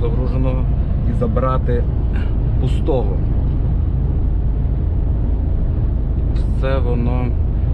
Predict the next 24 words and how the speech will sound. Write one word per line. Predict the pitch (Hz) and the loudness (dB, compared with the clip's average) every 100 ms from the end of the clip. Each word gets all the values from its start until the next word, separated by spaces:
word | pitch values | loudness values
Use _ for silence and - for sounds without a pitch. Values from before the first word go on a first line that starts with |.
| - - - - - - - - - | 0 0 0 0 0 0 0 0 0
конкуренція. | 110 117 123 127 110 - - - - | 0 0 0 0 0 0 0 0 0
А | - | 0
так | 123 - | 0 0
завжди | 120 127 | 0 0
їдеш, | 123 123 117 | 0 0 0
то | - - - - - - - - - - - - - | 0 0 0 0 0 0 0 0 0 0 0 0 0
приїхав, | 123 139 151 - 120 117 | 0 2 2 0 0 0
забрав, | 107 - 131 120 107 | 0 0 2 2 2
оставив. | - - 113 110 - - - - - - - - | 0 0 2 2 2 2 2 0 0 0 0 0
А | - | 0
тут | - | 0
та | - | 0
конкуренція. | - 127 123 131 131 - - - - - - - - - - - - - - - - - - - - - - - - - - - - - - | 0 0 0 0 2 2 2 0 0 2 2 2 0 0 0 0 0 0 0 0 0 0 0 0 0 0 0 0 0 0 0 0 0 0 0
Парники | 123 117 113 117 | 0 0 0 0
їздять | 117 113 113 - | 0 0 0 0
без | 117 | 0
паузи, | - 131 135 151 143 147 135 120 | 0 0 0 0 0 0 0 0
а | |
одіночки | 117 117 113 117 117 - | 0 0 0 0 0 0
з | - | 0
паузою. | - - - - - - | 0 0 0 0 0 0
Даже | - 110 | 0 0
я | 113 110 | 0 2
вчора | 110 110 107 104 | 0 0 0 0